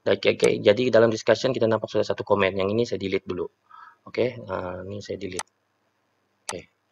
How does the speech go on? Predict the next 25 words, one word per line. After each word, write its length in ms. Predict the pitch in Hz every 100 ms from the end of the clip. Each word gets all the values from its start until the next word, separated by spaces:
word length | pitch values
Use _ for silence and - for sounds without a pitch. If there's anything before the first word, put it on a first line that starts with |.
| -
Jadi 400 | 92 107 127 - _ _ _
kita 320 | - - 110
nampak 320 | 110 104 127
dua 160 | 104 101
belas 80 | 101
Julai 400 | 104 107 123 123
ada 320 | 104 107 107 110
orang 320 | 101 107 104
hantar 240 | 117 147 - _ _ _
tugasan. 560 | - 95 95 92 82 78 _ _ _ 107
Okey, 320 | 104 143 160 - -
kehadiran 640 | 107 101 104 107 117 135
kita 160 | 131 104
nampak 240 | 101 98
satu 160 | - -
komen, 480 | 104 101 113 135 131
tugasan 560 | 104 104 - 113 139
kita 240 | 135 - 101
hantar, 320 | 101 113 -
ah, 320 | 95 90 95 101
ada 120 | 98
satu 160 | 101 95
komen, 400 | - 101 95 90
budak 240 | 92 92
bertanya, 480 | 95 - 98 98 80